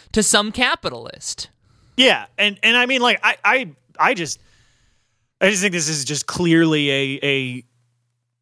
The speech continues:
Speaker 2: s-, a symptom of the economic decay of the United States. Like, we, you know, we know, and it's also, it's a, it's a result of intentional policies. Like, you know, we know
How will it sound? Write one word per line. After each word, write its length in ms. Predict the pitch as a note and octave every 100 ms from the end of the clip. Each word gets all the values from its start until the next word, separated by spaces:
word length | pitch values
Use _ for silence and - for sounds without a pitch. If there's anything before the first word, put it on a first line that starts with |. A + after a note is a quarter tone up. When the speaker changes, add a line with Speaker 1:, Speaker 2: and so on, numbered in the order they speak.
| -
Speaker 2:
s-, 520 | - - - - - D#3
a 140 | C#3
symptom 800 | - - F#3 F3+ - C#3+ B2 B2+ A#2+ -
of 480 | D#3 C#3 C3 B2 -
the 440 | D3 C#3+ C3 B2+ D#3
economic 440 | C#3 D#3 C3+ B2
decay 380 | B2+ - C#3 C3+
of 120 | B2+
the 60 | B2
United 380 | B2+ B2+ B2 A#2
States. 420 | - G#3 D3+ -
Like, 220 | D3 C3+
we, 120 | D3+
you 120 | E3 C#3+
know, 80 |
we 120 | C#3 C#3+
know, 480 | D#3 D#3 C#3+ C3 - _ _ - -
and 100 | B3
it's 140 | C4+
also, 360 | A3 B3 B3 A#3+
it's 140 | F#3+
a, 120 | C4+ B3+
it's 140 | -
a 100 | A#3+
result 720 | F#3 F3+ D3 D3 G3 D3+ D3
of 100 | D3+
intentional 640 | D3 C3 D3+ D3+ C#3+ B2+ A#2+
policies. 720 | G#3 G3+ C3+ - - - A2+
Like, 300 | C3+ C3+ -
you 60 | C3+
know, 120 | B2+
we 120 | C#3
know 300 | C3+ C3